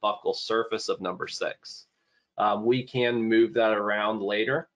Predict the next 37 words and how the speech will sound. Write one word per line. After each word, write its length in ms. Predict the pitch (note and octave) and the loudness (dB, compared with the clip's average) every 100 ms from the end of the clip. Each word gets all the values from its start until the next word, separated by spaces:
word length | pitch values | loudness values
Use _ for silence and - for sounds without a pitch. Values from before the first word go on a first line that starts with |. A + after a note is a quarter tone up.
| _ _ | _ _
And 160 | A2+ A#2 | -2 2
then 340 | A#2 A2+ G#2+ - _ | 2 2 -2 -12 _
you 160 | - D3+ | -2 -2
can 160 | D#3+ D3 | 0 2
either 200 | D3 B2+ | 2 2
use 300 | C3+ C#3 C3 | 2 2 2
your 120 | A#2+ | 2
mouse 420 | A2+ A2+ C3 - | 2 2 0 -4
to 260 | - A#2+ A2 | -4 -2 -2
select 720 | - A2+ G#2+ A2+ A#2 - - _ | -2 -2 2 2 0 -6 -20 _
the 160 | - - | -4 -2
area 380 | A#2 A#2+ A#2 A2 | 2 4 4 2
that 160 | G#2 | -2
you 100 | G#2 | -4
want, 420 | G2 G#2 A#2+ C3+ - - _ _ _ _ _ - | -4 0 0 -2 -8 -20 _ _ _ _ _ -2
or 140 | C3+ | 2
you 100 | C#3+ | 2
can 140 | C3 | 0
come 180 | C3 C#3 | -2 0
over 160 | B2+ A#2+ | 2 2
here 220 | B2+ B2 | 2 0
to 120 | - | 0
the 120 | G#2+ | -2
left 520 | G#2 G#2+ C#3 - - - _ - | 2 2 0 -2 -20 -20 _ -4
and 240 | A2 A2 | -2 -2
select, 400 | A2 A2+ A2 A2 _ _ _ | 0 2 2 0 _ _ _
select 500 | - - G#2 F#2+ - | -10 -2 0 0 0
all, 400 | G#2+ B2 - - - | 2 2 0 -6 -10
and 100 | G#2+ | -4
that 180 | G#2+ - | -2 -2
will 100 | G#2+ | -4
select 420 | - G#2+ G2+ - | -2 -2 -2 -2
everything 680 | F#2+ G2+ A2+ A2 B2 A#2 A#2+ | -4 0 -2 -2 -4 -2 -2
that 120 | - | -4
shows 340 | - A#2 A2+ | 0 2 2
up. 260 | A#2+ B2+ B2+ _ _ _ - _ _ _ - | 2 -2 -4 _ _ _ -20 _ _ _ 0
Um, 360 | A2 A2+ A2 | 2 2 0